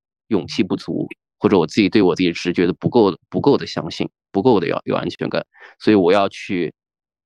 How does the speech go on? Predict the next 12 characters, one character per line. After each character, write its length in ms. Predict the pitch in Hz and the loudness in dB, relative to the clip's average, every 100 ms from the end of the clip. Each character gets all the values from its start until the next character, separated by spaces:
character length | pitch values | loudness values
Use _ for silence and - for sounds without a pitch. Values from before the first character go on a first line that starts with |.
| _ - | _ 2
overly 680 | 131 156 165 135 107 92 90 | 4 6 4 2 0 -6 -10
去， 320 | - 101 90 | -10 -8 -8
去， 520 | - - - - 95 | -10 -18 -8 -4 -4
去 340 | 98 107 95 87 | -2 -4 -4 -6
这 240 | - 107 | -6 -4
个， 260 | 95 87 80 - | -2 -2 -4 -6
这 100 | - | -6
个 60 | 92 | -4
依 240 | 98 113 | -2 2
赖 220 | 127 113 90 | 2 2 -2
这 120 | 104 | -4
种， 240 | 92 87 | -4 -8